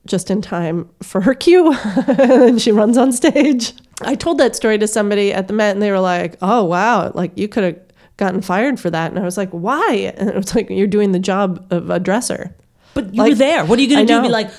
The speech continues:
Speaker 2: "Let me run
Speaker 1: I
Speaker 2: down
Speaker 1: know.
Speaker 2: and get, find the dresser in the, like, you know, four levels
Speaker 1: Right.
Speaker 2: below
Speaker 1: Well,
Speaker 2: the stage."
Speaker 1: right, right. Well, that's the other thing as well, is that the, everybody's got their job at the Met.
Speaker 2: Because sometimes what needs to be done needs to be done right now.
Speaker 1: Exactly,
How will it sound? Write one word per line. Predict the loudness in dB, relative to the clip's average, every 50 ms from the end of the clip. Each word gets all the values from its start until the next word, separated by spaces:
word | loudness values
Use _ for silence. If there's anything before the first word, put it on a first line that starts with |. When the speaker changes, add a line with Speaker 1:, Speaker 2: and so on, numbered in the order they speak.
| -16 _
Speaker 2:
"Let | -6 -4 -2 -2
me | -2 -2
run | -2 -4 -4 -2
Speaker 1:
I | -2
Speaker 2:
down | 0 2 2 2 2
Speaker 1:
know. | 2 2 0 0 -4 -8 -14 -10
Speaker 2:
and | -6 -6 -4 -2
get, | -2 -4 -4 -6 -6
find | -4 -2 0 0 0 0
the | 0
dresser | -2 -2 -2 -2 -2 -2 -4 -6 -6 -6 -8 -4
in | -2 0 0
the, | 0 0 0
like, | -2 -2 -2 -2 -2
you | -2
know, | -2 -2
four | -4 -2 -2 -2 0 0 -2
levels | -2 -2 -4 -4 -4 -2 0 2
Speaker 1:
Right. | 2 2 2 2
Speaker 2:
below | 0 0 2
Speaker 1:
Well, | 2 0
Speaker 2:
the | 0
stage." | -2 -2 -2 2 2
Speaker 1:
right, | 2 4 4 4 4
right. | 4 2 2 0 -2 -6 -14 -20 -20 -6 -2
Well, | 0 2
that's | 2 2 2 2 0 -2 0 2
the | 2 2 2
other | 2 2 0 0
thing | 0 -2 -2 -2
as | -2 -2 -2
well, | 0 0 0 0 0
is | 0 -2 -2 -2 0
that | -2 -2 -2 -2
the, | -2 -2 -2 -2 -6 -6 -4
everybody's | -2 -2 0 0 0 0 0 0 0 0 0 -2 -2 -2
got | -6 -6 -6 -6 -6 -6
their | -6 -6 -6
job | -6 -6 -6 -6 -6 -8 -8 -10 -12 -14 -14 -16 _ _ _ _
at | -8 -8 -8 -8
the | -8
Met. | -8 -6 -6 -6 -8 -10 -18 _ _ _ _ _
Speaker 2:
Because | -8 -4 -4 -2 -2
sometimes | -2 -4 -4 -4 -4 -4 -4
what | -4 -4 -2
needs | -2 -4 -2
to | -2
be | -2 -2
done | -2 -2 0
needs | 0 -2 -2 -2
to | -4
be | -4 -4
done | -2 -2 -2
right | -4 -2 -2
now. | 0
Speaker 1:
Exactly, | 0 2 0 0 0 -2 -8 -10